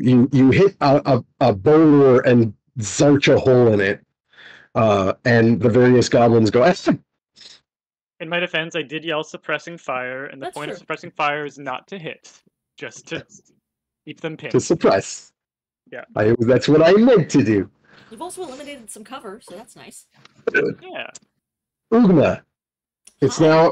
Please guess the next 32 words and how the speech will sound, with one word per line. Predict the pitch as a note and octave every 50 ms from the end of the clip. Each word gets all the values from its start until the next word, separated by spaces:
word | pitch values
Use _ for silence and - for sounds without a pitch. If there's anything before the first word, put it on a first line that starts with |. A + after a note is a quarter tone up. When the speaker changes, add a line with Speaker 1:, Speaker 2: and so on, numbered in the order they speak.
| - -
Speaker 1:
Ugna | E3+ F#3 F#3 G3 G#3+ F#3 E3+
and | E3 C#3
Hollis | E3 E3+ E3+ D3+ D3 - D#3+
are | C#3
next, | C3+ C#3 C3+ G#2+ - - - - -
so | - - - C3 A2+ A2 G2+ - - - - - - - -
Speaker 3:
We | - - -
are | - -
Speaker 1:
this | C3+ D3+ C#3+ -
is | D3 B2
Speaker 3:
in, | B2+
Speaker 1:
gonna | D#3 C#3 C#3 B2
get | C3 C3+ B2 A#2 - - _ _ _ _ _ _ _ -
Speaker 3:
we | A3 B3
are | A#3+ A3
Speaker 1:
interesting. | - - D3+ C#3 - - - - - G#3 C3+ B2+
Speaker 3:
in | -
melee | F3 E3+ E3+ E3 E3
range | D3+ E3 D#3 D#3+ D#3+ E3 - -
now. | F3 E3 E3+ F3+ E3+ - - C4+ -
Speaker 1:
Yeah, | C3+ D3 C#3+ C3+
you're, | C3+ D3 F3 F3 D3+ -
they're, | - D3 D3 E3 E3+ E3 D#3 C#3+ D3+ - -
they're | C3+ D3+ D#3 D#3 D3 D3+ -
all, | C#3 C#3+ D3 D3 D#3 C#3+
in | D#3 C3+
fact, | - E3 E3+ E3
they're | F#3+ E3+ C#3+
scattered | B2 - - - - C#3 B2 C#3 D#3 F3+ F3+ E3+ D3+
from | - D#3 C#3 C3+
the | B2+ -
previous, | - - C#3+ C#3+ C#3+ D3 D3+ D3 D3+ - - - - - - -